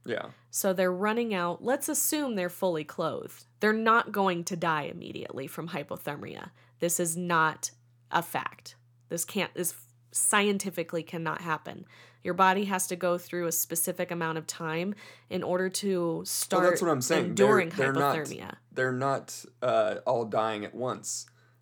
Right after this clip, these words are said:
Speaker 1: They're all going through the process at
Speaker 2: For
Speaker 1: different
Speaker 2: sure.
Speaker 1: stages.
Speaker 2: For sure, but, but these are our, <laughs> and I'll just say this: these are our only two victims with burn marks on them.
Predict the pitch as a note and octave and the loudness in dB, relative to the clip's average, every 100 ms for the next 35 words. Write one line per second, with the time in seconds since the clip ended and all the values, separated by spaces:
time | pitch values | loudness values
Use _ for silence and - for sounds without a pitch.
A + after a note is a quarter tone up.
0 | - C3+ B2+ C3+ B2+ C3 A#2 A#2+ B2 A#2 | 0 4 6 4 4 0 0 -4 -4 -6
1 | F#2+ - B2+ B2 - G#2+ - A2+ - C#4 | -6 4 4 4 0 -2 -2 -4 2 2
2 | A#3 - F4 G3+ A#2 G3+ - - - - | 2 2 4 4 0 -4 -14 -12 -12 -10
3 | - A3 G#3+ C#4+ C#4+ F3 G3 F3+ - - | -2 -2 0 0 2 2 2 0 0 -8
4 | - - _ _ _ _ - C#4+ G#3 E3+ | -20 -20 _ _ _ _ 4 6 6 4
5 | - _ _ _ _ B3 C4 G4+ G#3+ F#3 | 0 _ _ _ _ 0 2 4 4 2
6 | F#3 - _ - F#3 F3+ - G3 F#3 F#3 | 0 -6 _ -16 -10 -8 -4 -2 0 0
7 | - F3+ E3+ F#3 A3 A#3 A3 - G3+ G3+ | 0 0 0 -2 2 4 4 2 0 -2
8 | - F#3+ F3 F3 E3 D#3+ D3+ D#3+ - D#3+ | -2 -4 -2 -2 -4 -6 -6 -6 -4 -4
9 | D3+ D3 - - - - - - | -4 -8 -10 -10 -10 -8 -10 -14